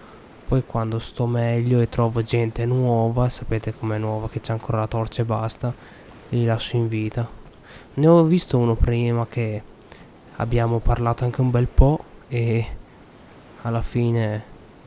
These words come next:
ci siamo salutati e ce ne siamo andati via.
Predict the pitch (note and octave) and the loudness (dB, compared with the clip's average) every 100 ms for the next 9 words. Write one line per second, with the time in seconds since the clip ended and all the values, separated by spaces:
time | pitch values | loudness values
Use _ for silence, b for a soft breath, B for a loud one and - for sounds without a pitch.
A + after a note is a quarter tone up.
0 | - - - A2+ A2 - G#2 - G#2+ - | -10 -6 -4 -2 -2 -2 -4 -2 -4 -2
1 | G2 G#2+ A#2 - - - B B B - | -6 -8 -14 -20 -20 -20 B B B -20
2 | - C3 A2 G#2+ - G#2 - A2+ G#2+ G#2+ | -10 -6 -6 -6 -6 -6 -6 -6 -4 -4
3 | G#2 - A2+ A2 G#2 | -4 -4 -4 -2 -4